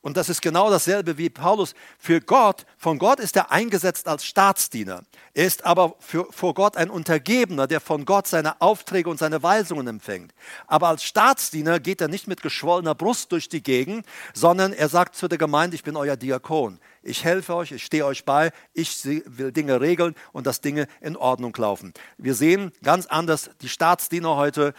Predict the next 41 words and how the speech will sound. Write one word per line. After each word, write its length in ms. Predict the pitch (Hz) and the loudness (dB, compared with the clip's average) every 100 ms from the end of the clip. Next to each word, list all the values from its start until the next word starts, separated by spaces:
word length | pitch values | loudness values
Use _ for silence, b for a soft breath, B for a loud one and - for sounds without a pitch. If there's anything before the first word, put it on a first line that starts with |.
| B B | B B
wenn 240 | 117 143 131 | -4 -4 -2
du, 260 | 135 131 | -6 -4
wenn 140 | 131 131 | -6 -6
sie 100 | 127 | 0
dann 200 | 143 147 | 0 0
in 320 | 135 135 - | -6 -10 -2
hohen 240 | 175 160 | 0 0
Positionen 680 | - 139 135 - 196 196 147 | -2 -4 -4 0 2 2 0
sind, 320 | 123 160 175 B B B | -2 -2 -2 B B B
äh, 220 | - 131 127 | 0 0 2
dann, 340 | 135 143 147 | 2 2 0
äh, 180 | 135 123 | -4 -2
haben 240 | 143 143 | 0 0
sie 100 | 127 | -2
das 200 | 131 175 | -4 -4
Dienen 320 | - 147 151 151 | -6 -6 -6 -6
irgendwie 340 | 139 135 135 | -8 -8 -6
ganz 160 | 117 120 | -6 -6
vergessen, 640 | - 131 131 131 135 123 b b | -6 -2 0 -2 -4 -12 b b
wenn 180 | 120 120 | -10 -8
sie 80 | 110 | -10
es 80 | |
vorher, 440 | - 127 123 120 107 b b _ | -10 -8 -4 -4 -4 b b _
äh, 400 | - 117 110 110 | -8 -6 -6 -8
vielleicht, 480 | 101 120 110 104 - | -14 -6 -6 -6 -12
äh, 420 | - 107 110 107 98 - - _ | -12 -12 -12 -14 -16 -20 -20 _
auch 160 | 107 - | -18 -10
überhaupt 240 | 110 117 | -8 -4
gar 120 | 117 | -4
nicht 140 | 107 - | -4 -6
gelernt 320 | 120 147 147 | 2 2 4
haben 160 | 123 110 | -2 -4
oder 160 | 101 | -8
wie 100 | 107 | -10
auch 80 | 85 | -10
immer. 260 | 104 92 80 B B B | -12 -14 -14 B B B
Also 280 | B 151 180 | B 2 4
ich 160 | 185 - | -4 -4
bin 140 | 160 | 0
ein 120 | 165 | 0
Staatsdiener. 840 | 160 - 202 220 - - 117 98 | 0 -4 0 0 -2 -6 -6 -8